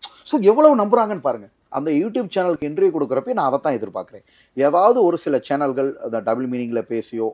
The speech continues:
ஆபாசமா பண்ணிடக்கூடாது, கெட்ட வார்த்தைகள் வரக்கூடாது, அநாகரிகமா இருக்கக்கூடாதுன்னு போட்டுறேன். மத்தபடி ட்ரோல் பண்றியா? இப்ப என்ன பண்றாங்கன்னா, சூர்யா சார் சீன்ஸ்லாம் நான் நிறைய பண்ணியிருப்பேன். அதுல என்ன பண்ணுவாங்க, "இது ஒரிஜினல் செருப்பு, இது பிஞ்ச செருப்புன்னுவாங்க." அது கூட ஓகே,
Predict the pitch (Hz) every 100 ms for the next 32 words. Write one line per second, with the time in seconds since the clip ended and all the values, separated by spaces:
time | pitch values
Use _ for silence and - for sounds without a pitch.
0 | - 113 123 127 120 127 120 - 104 107
1 | 101 - 98 104 - _ _ _ 117 104
2 | 143 131 117 110 104 104 107 104 160 -
3 | 120 139 160 143 127 120 98 101 98 127
4 | 101 98 - - _ _ - 320 320 294
5 | 285 190 214 220 165 135 123 113 - _
6 | _ _ _ _ _ 143 156 175 180 151
7 | 143 139 151 185 - _ - 196 202 180
8 | 165 - 151 - 170 151 165 151 131 131
9 | 151 117 120 110 113 - _ _ _ _
10 | 156 185 180 190 175 160 160 180 147 143
11 | 156 175 - 131 156 139 135 131 143 110
12 | 110 98 95 - 117 147 233 190 143